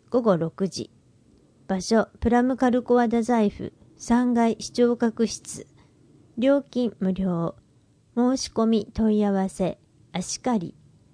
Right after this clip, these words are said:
電話、零九零一三四八六七零一。三十六ページ。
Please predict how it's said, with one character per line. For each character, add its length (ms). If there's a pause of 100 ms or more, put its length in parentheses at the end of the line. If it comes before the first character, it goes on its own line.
(160)
電 320
話、 240 (140)
零 280
九 340
零 300 (340)
一 300
三 400
四 240
八 440 (200)
六 300
七 340
零 320
一。 340 (1160)
三 280
十 240
六 260
ペ 260
ー 40
ジ。 240